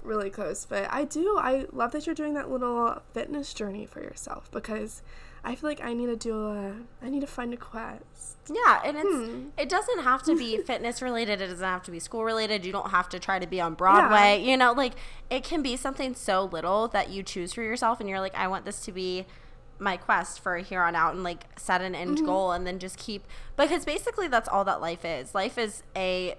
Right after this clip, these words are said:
Speaker 2: cycle of pursuing something, getting to that goal or not getting to that goal, and then starting fresh and doing it all over again. And,
Speaker 1: That is
Speaker 2: um,
Speaker 1: so true.
Speaker 2: I just, I don't know, just to kind of end on this note, we just wanted to do a shorter episode for you guys this week and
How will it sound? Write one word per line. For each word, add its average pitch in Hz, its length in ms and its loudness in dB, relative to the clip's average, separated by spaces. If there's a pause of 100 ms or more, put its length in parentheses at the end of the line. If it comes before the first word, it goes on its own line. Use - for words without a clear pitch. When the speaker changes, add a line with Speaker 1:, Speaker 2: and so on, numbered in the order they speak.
(120)
Speaker 2:
cycle 190 640 -2
of 175 400 0
pursuing 196 500 2
something, 208 540 -6 (160)
getting 185 300 -4
to 196 80 -10
that 185 240 2
goal 175 260 -2
or 170 80 -4
not 190 240 2
getting 170 220 -8
to - 80 -14
that 175 160 -2
goal, 175 200 -2
and 180 180 -4
then 180 120 -6
starting 196 340 -2
fresh - 340 0
and 180 100 -6
doing 180 220 -4
it 175 100 -2
all 170 160 0
over 165 220 -4
again. 123 280 -6 (480)
And, 196 480 2
Speaker 1:
That 254 140 -6
is 196 100 6
Speaker 2:
um, 175 240 2
Speaker 1:
so 302 200 -4
true. 220 520 -12 (200)
Speaker 2:
I 233 120 4
just, 247 420 -6
I 262 80 8
don't 277 100 6
know, 196 140 4
just 254 220 -4
to 339 60 -2
kind 320 180 0
of 285 80 -2
end 220 180 0
on 214 140 6
this 202 200 -4
note, 196 200 2
we 220 100 -4
just 226 160 -4
wanted 240 220 2
to - 60 -6
do 226 120 0
a 202 60 -2
shorter 330 280 4
episode 269 440 2
for 240 100 -6
you 214 140 -4
guys 208 260 2
this - 220 -6
week 196 280 -2
and 175 220 -2